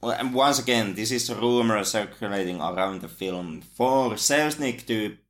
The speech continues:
bring two other composers to help, help, S-, help Steiner out. These being Wa-, Wassmann and Stockhart.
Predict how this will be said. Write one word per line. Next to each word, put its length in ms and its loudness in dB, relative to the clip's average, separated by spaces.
bring 380 0
two 240 4
other 260 2
composers 1000 2
to 120 -4
help, 380 -2
help, 280 2
S-, 540 2
help 380 0
Steiner 500 2
out. 460 0
These 320 2
being 320 2
Wa-, 280 4
Wassmann 520 2
and 260 -4
Stockhart. 960 2